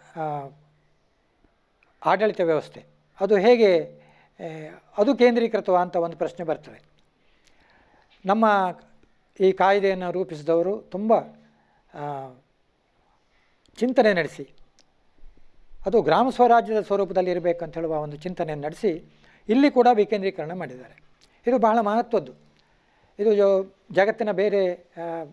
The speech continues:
ದೇಶಗಳಲ್ಲಿ ಈ ರೀತಿಯ, ಆ, ವಿಭಜನೆ ಒಂದು ಹಂತಕ್ಕೆ ಹೋಗಿ ಮುಟ್ಟಿದ ಮೇಲೆ, ತಳಮಟ್ಟಕ್ಕೆ ಹೋಗಿ ಮುಟ್ಟಿದ ಮೇಲೆ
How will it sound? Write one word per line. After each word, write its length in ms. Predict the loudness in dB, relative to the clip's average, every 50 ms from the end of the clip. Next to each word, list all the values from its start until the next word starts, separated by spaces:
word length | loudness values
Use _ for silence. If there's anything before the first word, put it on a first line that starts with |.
| _ _ _ -2
ದೇಶಗಳಲ್ಲಿ 720 | 0 0 0 0 0 2 2 2 0 -2 -4 -8 -14 _ _ _ _ 0
ಈ 120 | 2 2 4
ರೀತಿಯ, 360 | 4 2 0 0 0 2 2 2 0 -6 -12 _ _ _ _ _ _ _ _ _ -18
ಆ, 300 | -14 -14 -12 -12 -14 -18 -20 _ _ _ _ _ _ _ _ _ _ _ _ _ _ _ _ -2
ವಿಭಜನೆ 480 | 0 2 4 4 2 0 -4 -10 -12 -16 _ _ _ _ _ -10
ಒಂದು 540 | -8 -2 0 0 0 0 -2 -6 -12 _ _ _ _ _ _ _ _ _ _ -12 -4
ಹಂತಕ್ಕೆ 400 | -2 -2 2 2 0 2 2 0
ಹೋಗಿ 220 | 0 2 0 0
ಮುಟ್ಟಿದ 260 | -2 -2 0 0 -2
ಮೇಲೆ, 240 | 0 0 -4 -4 -2
ತಳಮಟ್ಟಕ್ಕೆ 520 | 0 2 2 2 0 -2 -6 -6 -6 -2 -2
ಹೋಗಿ 200 | -2 -2 -2 -4
ಮುಟ್ಟಿದ 260 | -6 -2 -2 -2 -2
ಮೇಲೆ 300 | -2 -8 -10 -12 -16